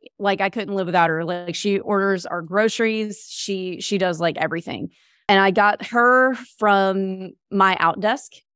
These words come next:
That's where we've hired most of our V As is through my Outdesk, but that might not work for everybody because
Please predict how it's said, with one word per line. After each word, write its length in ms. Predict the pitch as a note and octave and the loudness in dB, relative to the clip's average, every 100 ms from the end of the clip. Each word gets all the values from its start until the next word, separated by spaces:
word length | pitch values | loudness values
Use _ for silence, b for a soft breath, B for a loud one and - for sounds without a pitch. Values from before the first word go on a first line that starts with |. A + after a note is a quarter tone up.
| - | -4
That's 180 | G3+ B3 | -4 0
where 160 | B3 | 0
we've 140 | G#3+ G3+ | 0 2
hired 320 | F#3+ F#3+ F3 | 2 2 0
most 420 | F3 F3 - - - | -2 -2 -6 -8 -4
of 140 | G3 | 2
our 180 | G3 G3 | 2 2
V 140 | G3 | 2
As 160 | F#3+ F#3 | 2 0
is 160 | F3+ - | -4 -6
through 180 | F#3 | -4
my 200 | E3+ E3+ | 0 0
Outdesk, 420 | E3 E3+ G3+ G3+ G3 | 0 2 2 2 2
but 200 | G3 G#3 | 2 4
that 160 | A#3 | 4
might 180 | A#3 A3+ | 4 4
not 160 | A3 G3+ | 4 2
work 180 | G#3 - | 0 -2
for 160 | G3+ | 0
everybody 500 | G3+ G3 F#3+ F#3+ F#3+ | 0 2 2 2 2
because 460 | F3+ F#3 F#3+ F#3 | -4 -8 -6 -6